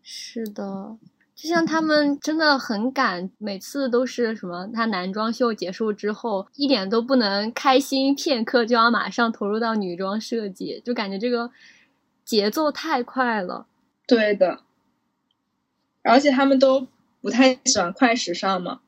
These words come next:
Speaker 1: 嗯。
Speaker 2: 然后因为 Dries Van Noten 在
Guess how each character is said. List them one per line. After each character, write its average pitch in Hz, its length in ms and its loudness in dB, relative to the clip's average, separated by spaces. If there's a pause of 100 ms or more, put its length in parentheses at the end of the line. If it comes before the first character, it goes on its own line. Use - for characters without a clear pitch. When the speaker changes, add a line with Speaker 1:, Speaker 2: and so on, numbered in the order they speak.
(100)
Speaker 1:
嗯。 220 200 0
Speaker 2:
然 202 100 2
后 202 440 4 (160)
因 254 120 8
为 254 400 4 (800)
Dries 262 280 4
Van 233 100 -6
Noten 247 340 2
在 226 360 2